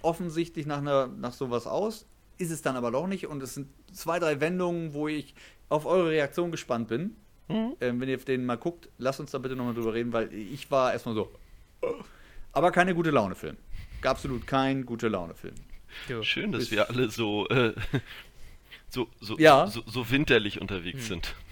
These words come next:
Speaker 1: Und ich setz noch einen drauf. Äh, ähm, noch kurz, Jason Momoa, krasser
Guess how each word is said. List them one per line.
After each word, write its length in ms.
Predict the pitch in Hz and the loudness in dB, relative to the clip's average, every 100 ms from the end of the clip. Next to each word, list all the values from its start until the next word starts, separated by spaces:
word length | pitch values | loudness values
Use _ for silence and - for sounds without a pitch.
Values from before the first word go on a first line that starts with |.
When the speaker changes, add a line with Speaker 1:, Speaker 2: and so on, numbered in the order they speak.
| - - | -10 -4
Speaker 1:
Und 140 | 180 | 0
ich 160 | 175 - | 0 4
setz 280 | 175 190 | 4 4
noch 120 | 190 165 | 0 2
einen 240 | 147 151 | 2 2
drauf. 360 | 131 113 107 - | 2 2 0 0
Äh, 280 | 147 156 156 | 2 2 2
ähm, 120 | 160 | 0
noch 120 | 156 | 0
kurz, 320 | - 190 - - | 2 2 2 -10
Jason 300 | 123 165 170 | 0 2 2
Momoa, 480 | 160 147 147 131 151 - - | 0 0 4 4 2 -4 -20
krasser 880 | - - 92 - 139 143 - - 127 | -16 -8 -6 -6 -6 -8 -10 -10 -10